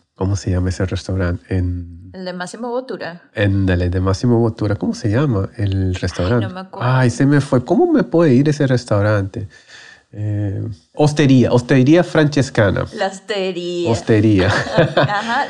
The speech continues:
Speaker 2: la Osteria Francescana,
Speaker 1: Ajá, iría a la
Speaker 2: exactamente.
Speaker 1: Osteria Francescana, gastaría más o menos mil dólares, ¿no? Por dos personas. Y allá,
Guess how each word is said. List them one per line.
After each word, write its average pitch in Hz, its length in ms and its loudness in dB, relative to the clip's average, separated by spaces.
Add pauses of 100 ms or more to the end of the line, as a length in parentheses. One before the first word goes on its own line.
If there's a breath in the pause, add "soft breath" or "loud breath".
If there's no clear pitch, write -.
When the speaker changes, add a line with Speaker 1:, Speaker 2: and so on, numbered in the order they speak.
Speaker 2:
la 202 80 0
Osteria 202 360 -4
Francescana, 220 640 0
Speaker 1:
Ajá, 120 100 -2
iría 120 420 6
a - 20 4
la 160 180 4
Speaker 2:
exactamente. 165 100 -2
Speaker 1:
Osteria 139 440 4
Francescana, 143 1040 -2
gastaría 113 800 2 (160)
más - 200 -4
o 110 60 0
menos 107 260 4
mil 139 320 6
dólares, 131 680 2
¿no? 147 260 -4
Por 104 180 -2
dos 101 200 0
personas. 104 720 -2 (200 soft breath)
Y 233 380 2 (340)
allá, 127 500 4